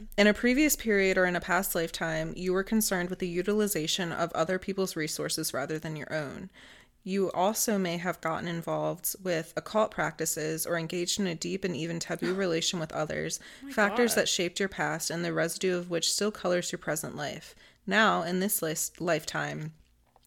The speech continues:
Speaker 1: you must learn to marshal your own forces and be a resource unto yourself. You are in the process of clarifying your values based on a new feeling of independence,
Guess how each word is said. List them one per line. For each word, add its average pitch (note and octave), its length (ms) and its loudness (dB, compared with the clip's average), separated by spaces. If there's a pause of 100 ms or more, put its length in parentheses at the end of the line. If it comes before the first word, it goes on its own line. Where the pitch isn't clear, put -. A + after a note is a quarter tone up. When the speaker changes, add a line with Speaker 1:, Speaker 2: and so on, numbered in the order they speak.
(180)
Speaker 1:
you G3+ 140 4
must G3+ 300 4
learn F3 380 0
to G3 180 -2
marshal F3+ 420 0
your F#3 220 2
own F3 180 0
forces D#3+ 640 -2 (400)
and F#3+ 140 2
be F#3 100 2
a F3+ 100 0
resource F#3 480 0
unto F3 300 -4
yourself. E3 720 -4 (320)
You F#3+ 160 4
are F#3+ 80 4
in F#3+ 80 2
the F#3 80 0
process F#3 420 0
of F#3+ 120 -6
clarifying F3 520 -2
your D#3+ 120 -4
values D3+ 580 -2
based E3+ 340 -2
on F3 140 -4
a D#3+ 60 -2
new E3+ 180 -2
feeling F3+ 320 -2
of E3 100 -10
independence, D#3 800 -6